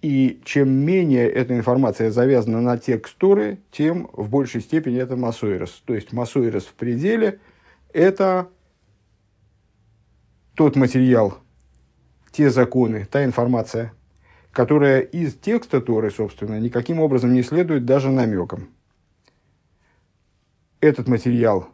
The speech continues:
он не связан с текстом, и поэтому совершенно не обязан передаваться. То есть его отсутствие в материале, отсутствие при передаче, во всяком случае на каком-то ограниченном сегменте, никак не влияет на полноту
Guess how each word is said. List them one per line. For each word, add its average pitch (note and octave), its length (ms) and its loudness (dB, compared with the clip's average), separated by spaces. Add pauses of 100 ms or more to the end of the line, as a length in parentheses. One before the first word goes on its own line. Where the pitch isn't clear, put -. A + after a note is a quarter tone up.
(120)
он B2 220 2
не B2 80 4
связан A2+ 500 0
с - 100 -12
текстом, F2+ 540 -2 (880)
и B2+ 160 2
поэтому A2 560 2
совершенно G#2+ 520 -2
не G#2+ 200 -2
обязан A2+ 500 0
передаваться. A2 640 -2
То G#2+ 100 -10
есть - 160 -8
его A#2+ 360 0 (100)
отсутствие A2+ 600 -2
в G2 100 -6
материале, A2+ 720 -2
отсутствие A#2+ 680 -4
при B2+ 240 -2
передаче, A#2 840 -2 (300)
во G#2+ 80 -6
всяком G#2 320 -8
случае A2 300 -12
на A2 40 -8
каком-то G2+ 380 -6
ограниченном G#2 560 -4
сегменте, A2 600 -2 (440)
никак B2 380 0
не B2 100 0
влияет A#2 540 2
на A2 100 -4
полноту A2 640 -4